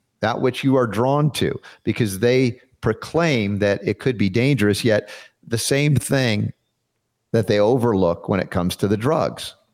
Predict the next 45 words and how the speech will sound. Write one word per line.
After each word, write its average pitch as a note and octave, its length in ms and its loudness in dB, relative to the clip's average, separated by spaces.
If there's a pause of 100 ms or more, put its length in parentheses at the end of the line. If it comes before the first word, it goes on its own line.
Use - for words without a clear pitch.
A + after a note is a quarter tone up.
(160)
When F#2+ 160 0
it - 80 -2
comes F#2+ 220 -2
to - 120 -6
something F#2 300 0
natural, G#2 500 0
they're F2 120 2
like, D#2+ 280 0 (120)
you E2+ 120 0
know, C#2 140 2
"Oh E2 80 0
my F2+ 140 0
gosh, F2+ 280 -2
they F2+ 160 -2
could D#2+ 240 -8 (360)
exaggerate G#2+ 640 0
the F#2+ 80 0
claims F#2+ 640 -2 (420)
that F#2+ 160 0
are F2+ 60 0
not B2+ 240 0
happening, F2+ 560 -2 (760)
uh, - 320 -8
the F#2+ 120 2
events F#2 500 0
that G2+ 100 0
are F2+ 60 2
not G#2+ 180 0
happening, F2 600 0
and E2+ 360 0 (200)
that G2+ 240 0
which G#2+ 180 0
is A2 180 0
happening F2 400 0
among F2+ 220 2
the E2+ 80 0
drugs, A2 300 2
eh, D#3+ 400 0 (180)
or G#2+ 100 0
the G#2+ 80 0
vaccines, G2 440 2
as F2 100 2
you F2+ 80 2
point F2 260 0
out, F#2 260 -2